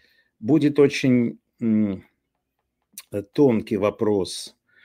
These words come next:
э, о котором придётся разговаривать, и где я так предполагаю, что, э, Келлог будет давить на Зеленского.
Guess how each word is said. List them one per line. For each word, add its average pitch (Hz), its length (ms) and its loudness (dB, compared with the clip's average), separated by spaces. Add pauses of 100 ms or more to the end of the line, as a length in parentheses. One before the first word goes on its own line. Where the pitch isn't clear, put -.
(300)
э, - 80 -14
о 98 1600 -8
котором 110 420 2
придётся 110 480 0
разговаривать, 120 880 2
и 107 40 0
где 104 280 0
я 110 220 2
так 107 340 -4
предполагаю, 101 760 -2
что, - 360 -6 (720)
э, 92 460 -8
Келлог 110 340 4
будет 101 280 -2
давить 110 360 4
на 98 140 -2
Зеленского. 101 840 -2